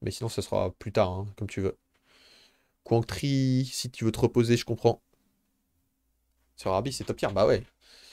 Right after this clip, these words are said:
Euh, Kong Tri Siskan, ça a été fini. Et là, on a Z quarante. Donc là, c'est un deux K quatre. Euh, c'est un gars qui est assez fort, lui. Euh, tout de suite, je peux pas. Ok, ok.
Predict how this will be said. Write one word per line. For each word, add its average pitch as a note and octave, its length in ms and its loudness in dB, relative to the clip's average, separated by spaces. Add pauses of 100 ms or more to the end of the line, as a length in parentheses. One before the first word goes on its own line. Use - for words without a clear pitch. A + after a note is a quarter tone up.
(400)
Euh, - 240 2
Kong G#2+ 200 -4
Tri - 160 -16
Siskan, G#2+ 460 -2
ça - 100 -10
a - 20 -8
été - 120 -12
fini. A#2+ 400 -6
Et A2+ 100 2
là, C3 100 6
on B2+ 60 2
a G2+ 100 4
Z A#2+ 160 2
quarante. B2+ 200 2
Donc G#2+ 120 -2
là, C3 80 2
c'est - 160 -4
un G2 180 2
deux G2+ 140 0
K G#2 200 -2
quatre. - 440 -2 (140)
Euh, - 220 -12 (160)
c'est - 200 -16
un G2 60 -6
gars G2+ 140 -2
qui - 100 -4
est - 20 -2
assez G2+ 160 -8
fort, G2+ 280 0
lui. G#2 200 -4 (1120)
Euh, F#2+ 220 -6 (760)
tout A2 100 -8
de - 40 -8
suite, - 140 -6
je - 40 -18
peux G2 100 -6
pas. G2+ 120 2
Ok, G2+ 160 0
ok. G2+ 180 2